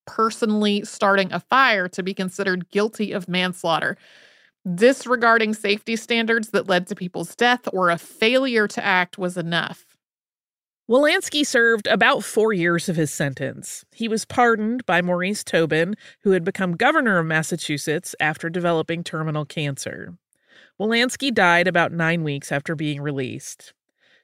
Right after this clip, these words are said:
Speaker 2: Civil suits had been filed against him after the fire, but he had almost no assets to pay it with, so there was very little compensation to survivors and the families of people who died.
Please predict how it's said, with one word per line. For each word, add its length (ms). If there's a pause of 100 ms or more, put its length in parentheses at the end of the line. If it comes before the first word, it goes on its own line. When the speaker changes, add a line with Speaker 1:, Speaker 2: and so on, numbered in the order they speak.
Speaker 2:
Civil 400
suits 380
had 100
been 120
filed 360
against 360
him 260
after 340
the 100
fire, 480 (460)
but 80
he 220
had 220
almost 420
no 240
assets 500
to 140
pay 260
it 140
with, 260
so 460
there 160
was 160
very 300
little 220
compensation 680
to 100
survivors 840 (260)
and 140
the 80
families 480
of 80
people 320
who 120
died. 540